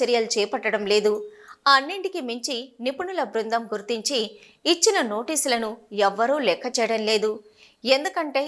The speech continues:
ఇద్దరు కృష్ణులు తమ వెంట ఉన్నారనే ధైర్యంతో అక్కడ ఫ్యాక్టరీల్లో ఇష్టారాజ్యంగా వ్యవహరిస్తున్నారనే విమర్శలు వినిపిస్తున్నాయి. ప్రతి పారిశ్రామిక వాడలో ఒక గ్రూప్ ఏర్పడడం, వారి ద్వారా ముడుపులు చెల్లించడం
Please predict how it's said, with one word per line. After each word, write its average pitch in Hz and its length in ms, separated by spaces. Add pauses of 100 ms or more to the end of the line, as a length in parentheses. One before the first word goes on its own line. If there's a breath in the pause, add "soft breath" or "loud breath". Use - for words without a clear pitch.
(100)
ఇద్దరు 285 300
కృష్ణులు 262 440
తమ 226 380
వెంట 240 220
ఉన్నారనే 233 540 (100)
ధైర్యంతో 214 600 (340 loud breath)
అక్కడ 381 240
ఫ్యాక్టరీల్లో 294 720 (240)
ఇష్టారాజ్యంగా 220 840
వ్యవహరిస్తున్నారనే 220 1000
విమర్శలు 208 500
వినిపిస్తున్నాయి. 240 800 (500 soft breath)
ప్రతి 294 280 (100)
పారిశ్రామిక 277 580
వాడలో 240 400 (100)
ఒక - 80 (180)
గ్రూప్ - 240 (100)
ఏర్పడడం, 214 580 (380 soft breath)
వారి 320 380
ద్వారా 254 300 (120)
ముడుపులు 277 380 (100)
చెల్లించడం 220 520